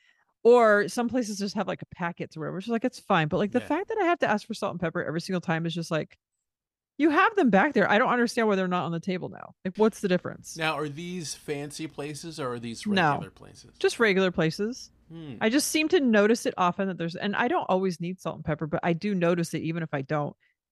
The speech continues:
Speaker 1: need it. 'Cause it's like, why isn't that back on the table? There's other things on the table that are, like, communally touched. Um, but the salt and pepper,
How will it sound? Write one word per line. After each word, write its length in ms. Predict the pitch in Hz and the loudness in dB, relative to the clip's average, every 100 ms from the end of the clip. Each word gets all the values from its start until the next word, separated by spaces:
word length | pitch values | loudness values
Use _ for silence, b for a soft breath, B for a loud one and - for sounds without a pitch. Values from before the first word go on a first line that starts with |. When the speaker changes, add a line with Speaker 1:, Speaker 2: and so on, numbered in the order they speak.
| _ | _
Speaker 1:
need 200 | 208 277 | 2 4
it. 100 | 208 170 | 4 2
'Cause 100 | 185 | -2
it's 120 | 180 | 0
like, 120 | 190 - | -2 0
why 280 | 180 180 220 | 0 2 2
isn't 320 | 220 190 190 | 0 -4 -6
that 140 | 175 | -6
back 180 | 170 160 | -6 -6
on 80 | 165 | -6
the 60 | 160 | -2
table? 240 | 226 202 | 0 2
There's 180 | 170 165 | 2 2
other 220 | 170 202 339 | 0 0 0
things 240 | 269 226 | -2 -2
on 60 | 202 | -2
the 80 | 185 | -2
table 320 | 190 165 170 | -2 -2 -4
that 120 | 160 | -4
are, 80 | 156 | -2
like, 160 | 151 - | -4 -6
communally 640 | - 196 175 175 170 160 | -6 -4 -2 -2 -2 -4
touched. 480 | - 156 214 - - _ _ _ _ _ - | -2 -2 -2 -6 -18 _ _ _ _ _ -6
Um, 420 | 175 156 147 165 _ _ _ _ _ _ _ - | -4 -4 -6 -14 _ _ _ _ _ _ _ -6
but 80 | |
the 60 | 170 | -2
salt 180 | - 214 | 2 2
and 80 | 214 | 4
pepper, 420 | 254 208 175 180 | 2 2 2 0